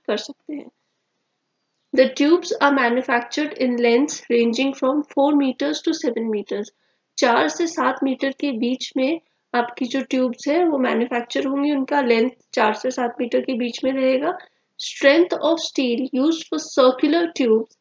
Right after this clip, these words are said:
is as per I S one one six one। जब आप circular tubes की बात करेंगे तो हम कौन से आईएस code को conform करना चाहिए? आईएस वन वन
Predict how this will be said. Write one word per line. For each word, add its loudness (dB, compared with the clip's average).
is -2
as 4
per 2
I 2
S -4
one 4
one 0
six -8
one। -6
जब 2
आप 2
circular 2
tubes -2
की -2
बात -2
करेंगे 2
तो 8
हम 2
कौन 2
से 2
आईएस 4
code 4
को 2
conform 2
करना 0
चाहिए? -2
आईएस 2
वन 2
वन 2